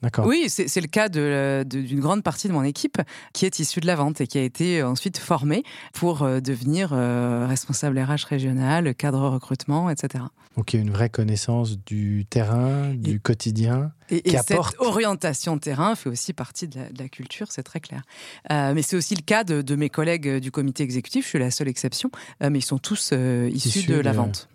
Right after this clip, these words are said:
Speaker 1: D'accord.
Speaker 2: Et sur un poste d'entrée.
Speaker 1: Très bien. Vous aimez parler d'une approche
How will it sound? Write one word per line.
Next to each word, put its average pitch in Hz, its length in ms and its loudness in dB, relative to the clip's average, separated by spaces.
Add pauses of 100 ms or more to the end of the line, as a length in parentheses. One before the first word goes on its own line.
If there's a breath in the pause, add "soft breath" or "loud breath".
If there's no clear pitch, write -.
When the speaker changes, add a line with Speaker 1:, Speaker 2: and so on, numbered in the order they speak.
(120)
Speaker 1:
D'accord. 120 340 0 (100)
Speaker 2:
Et 156 200 2
sur 139 180 -2
un 131 60 0
poste 151 180 0
d'entrée. - 280 -2 (340)
Speaker 1:
Très - 180 2
bien. 98 220 0 (600 loud breath)
Vous 123 220 2
aimez 196 200 4
parler 156 360 2
d'une 123 520 2
approche 147 600 2